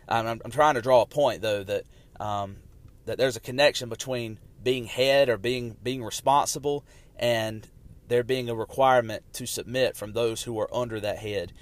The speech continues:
Another example is the elders. You have pastors of churches, the elders, that, that they are called to lead the church in a way, to represent and to, and to, um, be responsible for that local body of believers.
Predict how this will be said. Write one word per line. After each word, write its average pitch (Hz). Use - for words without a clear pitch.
Another 135
example 120
is 104
the -
elders. 123
You 110
have 107
pastors 127
of 101
churches, 143
the -
elders, 117
that, -
that 104
they 127
are 135
called 120
to 110
lead 120
the 113
church 151
in 110
a 104
way, 104
to 98
represent 117
and 104
to, 101
and 104
to, 98
um, 104
be 123
responsible 113
for 123
that 120
local 123
body 113
of 98
believers. 104